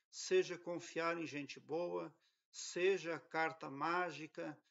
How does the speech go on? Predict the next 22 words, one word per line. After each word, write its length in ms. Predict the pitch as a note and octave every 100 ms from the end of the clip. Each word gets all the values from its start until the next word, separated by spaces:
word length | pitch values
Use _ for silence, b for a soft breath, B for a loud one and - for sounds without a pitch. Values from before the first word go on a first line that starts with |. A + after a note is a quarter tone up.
| b _
seja 460 | - - F#3+ E3
lá 200 | F3 F3+
qual 200 | F3 F3
for 240 | E3+ - G3
a 80 | F#3+
ferramenta 640 | - E3+ D#3 D#3+ E3 D#3
que 120 | D3+
você 280 | D3+ D3 -
utiliza 720 | D#3 - D#3 C3+ F#3 D#3+ C#3+ - _ _ _ _ _
pra 200 | D#3 D#3+
manter-se 840 | D#3+ D#3+ F#3 F#3 - E3+ F3 E3+
bem 380 | A2 C#3 F3 F3 C3 _
consigo 440 | C#3+ - E3 D3
mesmo, 520 | C#3+ D#3+ F3+ C#3 B2 - _ _ _ _
está 280 | D3 - E3+
funcionando. 880 | - F3 - - F#3+ D#3+ D3 C3+ C3 _ _ _ _ _ _
Porque 300 | - D#3+ -
é 60 | F3
a 60 | F3
partir 480 | F3 E3 - F3
dos 260 | D3+ F3+ G#3+
sonhos 720 | - - F3 F#3 D#3 - -